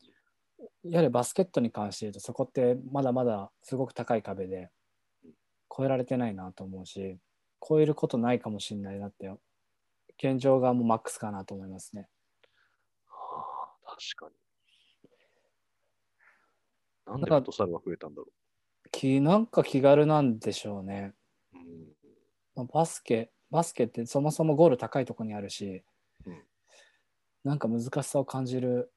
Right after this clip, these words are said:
Speaker 1: まあ、手だから器用に扱えちゃうんで、上手い人はより上手くなっちゃう
Speaker 2: うん。
Speaker 1: ので、まあ、ボール取ることすらできないと思うんですよ。
Speaker 2: うん。
Speaker 1: そうなるとやっぱ素人の人はやっぱり無理なんだろうなと思うし、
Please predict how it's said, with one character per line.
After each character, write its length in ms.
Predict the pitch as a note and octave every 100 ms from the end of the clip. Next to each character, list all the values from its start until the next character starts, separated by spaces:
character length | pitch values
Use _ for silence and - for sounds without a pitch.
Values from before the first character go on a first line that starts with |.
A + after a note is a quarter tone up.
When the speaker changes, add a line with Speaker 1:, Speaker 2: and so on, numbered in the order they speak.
| _
Speaker 1:
ま 100 | -
あ、 40 | D3+
手 120 | A#3+
だ 120 | A#3+
か 120 | -
ら 100 | C3
器 220 | A2+ - A#3
用 120 | D#3+
に 120 | B2+
扱 300 | A#2 - B2+
え 60 | A#2+
ち 120 | C3
ゃ 80 | G#2+
う 60 |
ん 60 | G#2
で、 320 | G#2+ G2+ - -
上 200 | D#3+ G3+
手 60 |
い 20 | F#3
人 160 | F#3+
は 100 | A2 - D3 -
よ 140 | D3
り 120 | D#3+
上 200 | E3 E3
手 60 | D3+
く 60 |
な 80 | D3
っ 40 | C#3
ち 120 | G#2
ゃ 40 |
う 200 | F#2+ G2 _ _ _ _ -
Speaker 2:
う 60 |
ん。 540 | G2+ F#2+ F2 E2+ A2+ A#2 -
Speaker 1:
の 80 | G#2+
で、 240 | G#2+ G2+ G#2 _ _ -
ま 80 | D3+
あ、 60 |
ボ 320 | D3 C3+ D#3 G3
ー 40 |
ル 80 | G3+
取 140 | A3+
る 60 | F3
こ 120 | -
と 100 | F3
す 120 | E3
ら 100 | C#3+
で 120 | G#2+ G#2
き 100 | A2
な 80 |
い 60 | G2+
と 80 | G#2
思 120 | G2
う 20 |
ん 20 |
で 60 | F#2
す 60 | G#2+
よ。 120 | - _ _ _ -
Speaker 2:
う 60 |
ん。 160 | F#2+ E2 - G2 - _ _ -
Speaker 1:
そ 140 | - D3+
う 20 |
な 120 | E3
る 80 | C3+
と 60 | A#2
や 60 |
っ 80 | A2+
ぱ 280 | - G2 G2+ _
素 260 | - E3 E3
人 160 | A2
の 80 | G#2+
人 160 | F#2+ G#2+
は 60 |
や 60 | G#2+
っ 40 | -
ぱ 120 | D#3
り 320 | A#2 G2+ G2+ _ _ _
無 140 | C#3+ C#3+
理 80 |
な 140 | A#2+ G2
ん 60 |
だ 100 | F#2+
ろ 120 | F#2+ F#2+
う 20 |
な 200 | F#2+ F#2+
と 100 | G2
思 160 | G2 F#2+
う 40 |
し、 340 | - G#2 G2